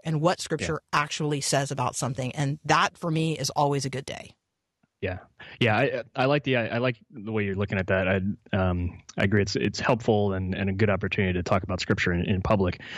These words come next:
Speaker 2: Um, I think the, the thing that most concerns me about, about the lingo here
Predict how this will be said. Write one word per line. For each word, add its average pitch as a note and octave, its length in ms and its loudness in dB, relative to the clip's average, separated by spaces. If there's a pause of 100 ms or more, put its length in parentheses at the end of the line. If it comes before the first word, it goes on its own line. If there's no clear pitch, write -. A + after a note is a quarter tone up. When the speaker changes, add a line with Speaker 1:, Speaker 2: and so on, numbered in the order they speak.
(160)
Speaker 2:
Um, F#2+ 400 2 (100)
I B2 60 4
think D#3+ 120 4
the, B2 220 2
the A#2 120 2
thing F3 160 2
that C3+ 60 4
most A#2 280 2
concerns G2 400 -6
me G2 80 -6
about, F2+ 300 -4 (160)
about F#2 260 2
the F#2+ 80 0
lingo F#2+ 300 2
here F2+ 240 0